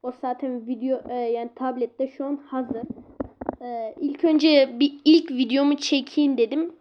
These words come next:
E, sonra da o İstanbul'un fethini gönderirim diye. E, s-, neyse arkadaşlar, bu kadar. E, ilk videom. Bir abone olun, bir de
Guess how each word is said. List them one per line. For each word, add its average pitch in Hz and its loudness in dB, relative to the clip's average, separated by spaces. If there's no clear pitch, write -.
E, 240 0
sonra 269 -2
da 302 2
o 277 2
İstanbul'un 269 0
fethini 269 -2
gönderirim 247 2
diye. 330 0
E, 247 -2
s-, - -18
neyse 349 2
arkadaşlar, 247 0
bu 339 0
kadar. 262 0
E, 254 2
ilk 359 2
videom. 247 -4
Bir 277 -2
abone 277 2
olun, 226 -2
bir 220 -8
de 233 0